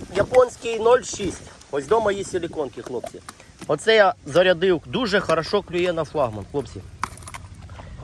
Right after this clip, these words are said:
Оцей. Е, значить, течія вже пішла. Течія вже пішла. Зараз підемо ловить. Закидати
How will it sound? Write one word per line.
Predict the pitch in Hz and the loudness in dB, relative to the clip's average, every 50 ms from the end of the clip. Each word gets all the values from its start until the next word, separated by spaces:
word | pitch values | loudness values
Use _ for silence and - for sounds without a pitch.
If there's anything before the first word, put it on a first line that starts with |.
| - - | -12 -10
Оцей. | - - - - 147 131 98 - - - - - - - - - - | -8 -8 -4 -2 -2 -2 -2 -4 -10 -12 -12 -12 -12 -12 -14 -10 -4
Е, | 127 120 120 110 98 95 80 - - - - 120 | 0 0 0 0 0 -2 -6 -8 -12 -14 0 4
значить, | - 180 208 196 - 196 160 - - - - - | 6 6 6 6 2 -2 -6 -6 -8 -6 0 2
течія | 220 254 233 - 220 202 202 190 | 4 4 4 0 0 2 2 2
вже | 175 139 165 208 - | 2 2 0 -2 0
пішла. | - 170 156 - - 135 117 107 98 113 165 - - - - - - - - - - - - - - - - - - - - - - | -2 -4 -6 -6 -4 -2 0 0 0 -2 -4 -8 -16 -20 -20 -18 -18 -18 -18 -18 -20 -20 -20 -20 -20 -20 -20 -18 -18 -18 -18 -6 -2
Течія | - 170 156 - - 165 160 151 | 0 0 0 0 0 2 2 2
вже | 135 143 151 | 2 0 -2
пішла. | 143 - 151 - - 156 151 143 135 - - - - - - - - - - | -4 -4 -6 -6 0 2 2 2 2 0 -4 -10 -10 -12 -12 -14 -16 -4 2
Зараз | - 175 214 196 180 - | 2 4 4 2 0 -2
підемо | - 185 156 208 226 226 220 - | -2 2 4 4 4 2 0 -2
ловить. | 170 143 180 190 170 170 123 101 - - - - - - - - - - - - - - - - - - | 0 2 2 2 4 2 0 -2 -4 -10 -16 -18 -18 -18 -18 -18 -18 -20 -18 -16 -16 -16 -16 -16 -16 -8
Закидати | 107 - 175 165 - 180 170 170 214 233 262 262 | 0 0 0 2 2 2 2 4 4 4 2 0